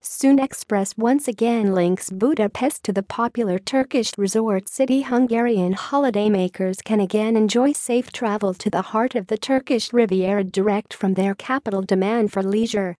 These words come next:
and business travel increases this summer.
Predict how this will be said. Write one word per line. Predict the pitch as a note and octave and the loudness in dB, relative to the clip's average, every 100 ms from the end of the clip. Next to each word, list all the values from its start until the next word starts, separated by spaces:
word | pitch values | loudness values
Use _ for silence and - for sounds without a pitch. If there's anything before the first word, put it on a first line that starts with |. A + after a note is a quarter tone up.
| _ | _
and | G#3+ G#3+ | 2 4
business | G#3 A3+ G#3+ - | 4 4 2 -2
travel | - G3+ F#3 F#3+ | -4 -2 0 0
increases | F3+ F3+ F#3 A3+ A3+ G3 | 0 0 0 -2 0 -2
this | F#3+ F#3 | -2 -2
summer. | - F3+ E3+ | 0 0 -2